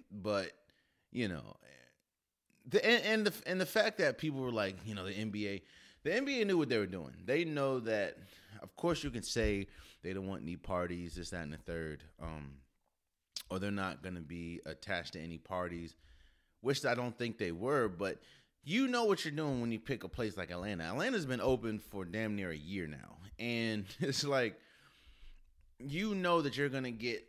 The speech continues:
the most views and, and a lot of people are gonna come down, even though they're not, they're not the game. A lot, a lot of buzz is going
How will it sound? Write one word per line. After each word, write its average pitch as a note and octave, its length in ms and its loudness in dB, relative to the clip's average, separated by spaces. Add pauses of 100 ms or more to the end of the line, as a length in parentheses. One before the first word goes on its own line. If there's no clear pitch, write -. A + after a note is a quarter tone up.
(200)
the A2 100 -6
most A2+ 760 -2 (760)
views C3 800 2
and, G2+ 340 -2
and G2+ 240 -4
a F2 60 -4
lot G#2+ 240 4
of G2+ 120 -2
people A#2 300 -2
are A2 60 2
gonna G#2 180 -2
come A2 300 -6
down, A2+ 340 -4
even B2+ 280 -6
though A#2+ 160 -2
they're G#2 200 0
not, G#2 160 -2
they're G2 120 -4
not F#2+ 240 -2
the F2 80 -8
game. A2+ 480 -2 (960)
A A#2 60 0
lot, B2+ 280 6 (180)
a F#2+ 80 -2
lot B2+ 220 4
of G2+ 140 -2
buzz B2+ 240 6
is G#2+ 120 -6
going A2 320 -2